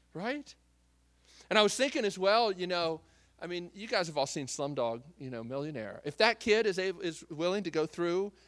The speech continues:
that latrine to get an autograph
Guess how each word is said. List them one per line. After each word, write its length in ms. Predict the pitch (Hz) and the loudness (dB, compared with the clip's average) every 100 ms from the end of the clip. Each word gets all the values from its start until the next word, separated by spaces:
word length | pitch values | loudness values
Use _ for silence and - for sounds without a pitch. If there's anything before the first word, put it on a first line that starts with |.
| _ - | _ 0
that 420 | 139 165 190 - _ _ _ _ _ _ - | 4 4 2 -6 _ _ _ _ _ _ -6
latrine 680 | 143 - 180 175 214 277 330 - _ _ - | -4 -2 0 2 2 -2 -6 -12 _ _ -2
to 100 | 180 | 2
get 220 | 170 208 | 4 4
an 100 | 147 | 2
autograph 840 | 127 175 247 269 302 370 - - | 4 4 6 6 6 6 0 -16